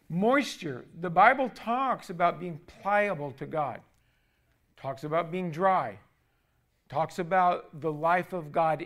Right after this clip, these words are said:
in us. We need that moisture. To be able to bend, to be pliable to God. Um, Psalms thirty-seven four says, uh,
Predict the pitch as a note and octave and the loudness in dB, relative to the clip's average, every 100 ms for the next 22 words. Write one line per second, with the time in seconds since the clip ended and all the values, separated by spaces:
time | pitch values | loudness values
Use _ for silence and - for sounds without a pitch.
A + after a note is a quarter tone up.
0 | - F3+ D3 G#2 - - _ D#3+ D#3+ E3 | -8 -10 -8 -12 -16 -20 _ -12 -8 -8
1 | G#3+ F3+ C#3 C3+ A#2+ - B2+ _ _ _ | -6 -6 -6 -12 -14 -18 -20 _ _ _
2 | _ - D#3+ G3 A#3 A#3+ G3+ E3 F3 F#3 | _ -10 -6 -2 0 2 0 -2 -2 -4
3 | E3 C#3 D#3+ D#3+ - E3 F#3+ F#3+ F3 C#3 | -6 -8 -10 -10 -4 0 0 -2 -10 -6
4 | D3 C3+ B2+ - _ _ _ _ D#3+ D#3 | -4 -4 -6 -14 _ _ _ _ -2 -2
5 | C#3+ C3 - - - A#3 A3+ A3 E3 F#3 | -2 -8 -18 -18 -6 -6 -4 -4 -2 -4
6 | C#3+ F3+ E3 F3+ C#3 - - D3+ | -4 -6 -4 -6 -6 -8 -4 -2